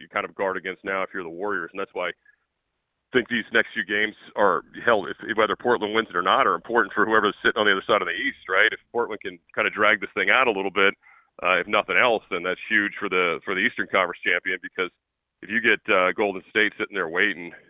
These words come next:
and the other series is dragging on a little bit, uh, I think that's a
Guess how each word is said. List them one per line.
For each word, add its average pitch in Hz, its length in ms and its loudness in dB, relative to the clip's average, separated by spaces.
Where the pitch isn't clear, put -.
and 87 220 -4
the 90 60 -2
other 95 160 -6
series 95 260 -2
is 90 140 -16
dragging 92 300 0
on 104 180 0
a 95 40 -2
little 87 200 -6
bit, 90 240 -2
uh, 82 280 0
I 87 80 -2
think 98 160 -4
that's 95 180 -4
a 87 60 -12